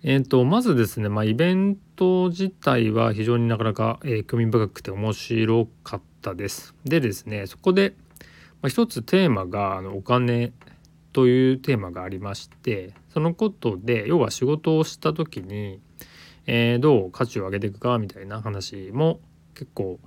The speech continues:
えー、意識的にされてた。で、そこでですね、まあ、やり取りとしていくつか出てきたものを引っ張って、え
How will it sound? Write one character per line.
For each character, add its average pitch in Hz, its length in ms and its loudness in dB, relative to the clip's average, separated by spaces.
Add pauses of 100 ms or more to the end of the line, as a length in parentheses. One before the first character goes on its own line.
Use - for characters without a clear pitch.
(160)
え 98 840 -10
ー、 110 40 -4
意 113 40 -4
識 - 160 0
的 117 160 4
に 107 160 -2
さ - 140 -4
れ 107 80 2
て 110 320 -2 (400)
た。 95 180 -8 (680)
で、 156 80 -2
そ 160 120 0
こ 208 80 4
で 190 60 2
で 123 40 2
す 107 80 -6
ね、 113 60 0
ま 113 100 4
あ、 107 40 4
や 120 100 6
り 139 80 4
取 113 160 0
り 90 60 -10
と 101 120 -10
し - 100 -16
て 120 300 0
い 120 60 4
く 117 80 -18
つ - 140 -20
か 92 360 -14
出 123 100 -4
て 110 120 -6
き - 80 -18
た 127 200 2
も 117 140 2
の 131 100 2
を 113 60 2
引 110 120 -2
っ - 20 -20 (200)
張 110 100 -2
っ 107 40 -4
て、 - 540 -2
え 139 40 -6